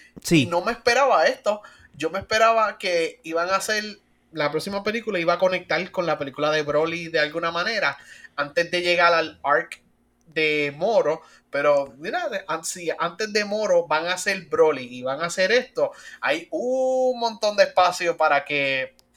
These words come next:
Speaker 2: ¿cómo se llama eso? Para separar el anime del manga.
Speaker 1: Sí.
Speaker 2: Que no pase como pasó con Super, que el, el, el anime y el manga caught up y tuvieron finales un poquitito distintos, aunque pasó lo mismo, pero las peleas se resolvieron un poco distintas.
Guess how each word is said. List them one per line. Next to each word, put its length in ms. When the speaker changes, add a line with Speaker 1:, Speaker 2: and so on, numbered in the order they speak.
Speaker 2:
¿cómo 200
se 120
llama 200
eso? 140
Para 220
separar 600
el 280
anime 720
del 340
manga. 500
Speaker 1:
Sí. 140
Speaker 2:
Que 60
no 140
pase 320
como 260
pasó 280
con 180
Super, 500
que 320
el, 260
el, 440
el 140
anime 420
y 100
el 120
manga 400
caught 240
up 260
y 120
tuvieron 440
finales 500
un 120
poquitito 580
distintos, 800
aunque 240
pasó 300
lo 120
mismo, 320
pero 160
las 140
peleas 580
se 120
resolvieron 500
un 100
poco 260
distintas. 380